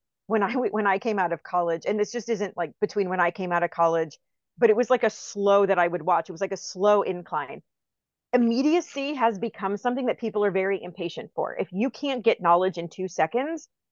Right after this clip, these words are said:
it's almost like people are like, "Oh, forget it, I give up," or, like, "This isn't something that people know," or, "I'm not gonna wait and go dig for the answer." And sometimes digging for the answer is part of the fun.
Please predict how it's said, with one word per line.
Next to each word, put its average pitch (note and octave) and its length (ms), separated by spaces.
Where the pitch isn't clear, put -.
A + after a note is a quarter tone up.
it's A#3 140
almost B3+ 220
like B3 120
people A3+ 220
are G3+ 100
like, G3 200
"Oh, F#3 120
forget F3+ 240
it, F3+ 140
I F3 80
give E3+ 200
up," E3 280
or, E3+ 340
like, F3+ 160
"This F3+ 180
isn't G#3 240
something G3 240
that F3+ 120
people G3 260
know," F3+ 280
or, E3+ 180
"I'm F#3 140
not F#3+ 180
gonna F#3 160
wait F#3+ 360
and F3+ 160
go F3 400
dig F#3 260
for F3+ 100
the E3 180
answer." E3 460
And A#3 120
sometimes E4 420
digging A3+ 320
for A#3 140
the G3 160
answer C#4 300
is C4+ 160
part B3 160
of A#3 120
the E3+ 80
fun. - 280